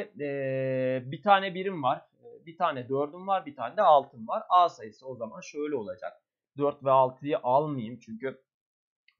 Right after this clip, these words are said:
küçük olmasını istiyorum. Sıfır virgül bir dört altı olsun. B sayısı ise bakın B sayısında üç tane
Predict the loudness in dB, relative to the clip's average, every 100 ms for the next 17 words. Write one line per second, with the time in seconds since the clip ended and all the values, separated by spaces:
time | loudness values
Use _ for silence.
0 | -20 -16 -6 -4 -4 -6 -12 -16 -10 -8
1 | -8 -12 -12 -10 -8 -10 -10 -10 -12 _
2 | _ _ -8 -6 -6 -10 _ _ _ _
3 | -2 0 0 -4 _ -4 -2 -2 -4 -12
4 | -12 _ _ -20 -20 _ -18 -18 _ _
5 | _ -6 2 4 4 2 -6 -6 -14 -18
6 | -16 -10 -6 -6 -8 -6 0 0 0 -10
7 | -18 -16 -16 -12 -14 -4 0 0 0 -8